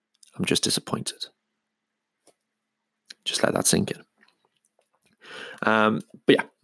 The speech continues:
uh, after the game, uh, Rooney did his normal, uh, post-match press conference, and he made a great point after the game, and I think he did it against, uh, Toronto as well. And he mentioned about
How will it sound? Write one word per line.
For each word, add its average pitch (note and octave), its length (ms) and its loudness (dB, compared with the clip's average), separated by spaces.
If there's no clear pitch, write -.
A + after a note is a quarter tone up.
uh, A#2 180 4
after - 220 2
the - 80 0
game, F#2 380 4
uh, G2+ 100 4
Rooney G2 400 6
did F#2 140 6
his F#2 260 4
normal, G2 380 6
uh, F#2 180 4
post-match F#2+ 440 2
press A#2 180 0
conference, D3 420 4
and E3 100 4
he - 20 10
made A#3+ 140 8
a F3+ 60 8
great A2+ 260 6
point - 260 2
after - 220 -2
the - 80 -10
game, F#2+ 340 0
and G#2+ 320 6
I - 20 2
think D#3 160 2
he D3+ 60 0
did A2+ 160 4
it D#2 80 8
against, F2+ 360 0
uh, F#2+ 280 0
Toronto B2 440 2
as - 140 2
well. A2+ 320 2
And A2+ 560 4
he C3+ 80 2
mentioned D3 360 2
about G#2 280 0